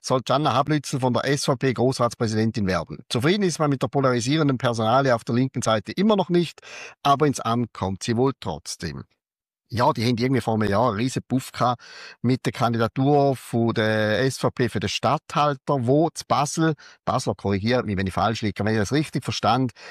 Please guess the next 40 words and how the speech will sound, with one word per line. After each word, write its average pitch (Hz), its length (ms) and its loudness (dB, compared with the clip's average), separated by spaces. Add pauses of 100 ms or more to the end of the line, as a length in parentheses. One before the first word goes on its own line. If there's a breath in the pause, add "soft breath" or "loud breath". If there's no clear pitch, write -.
(140 loud breath)
ist - 100 -14
der 107 60 0
Statthalter 113 560 0
quasi 98 460 -2 (420 soft breath)
der 107 100 0
Vize-Parlamentspräsident 165 1500 2
und 117 140 0
wird 127 240 0
dann 120 100 -2
turnusgemäß 117 640 0
in 139 80 -8
der 113 140 -2
Regel 113 220 0
ein 104 100 2
Jahr 107 180 0
später 104 480 -2
zum 131 240 2
Parlamentspräsident 104 960 0
gewählt. 95 520 -2
Und - 160 -10
der 101 60 0
letzte 113 320 -2
haben 101 80 -2
sie - 120 -8
nicht 92 80 -6
wollen 165 180 2
vor 156 100 0
einem 147 80 0
Jahr 143 160 2
von 135 80 -4
der 131 80 2
S 127 140 -4
V 117 80 -10
P. 123 200 0 (460 loud breath)
Und 127 140 -4
da 165 40 4
ist 170 120 -2
Gianna 160 260 0
Hablützel 190 640 0 (380 loud breath)
eingesprungen 214 720 2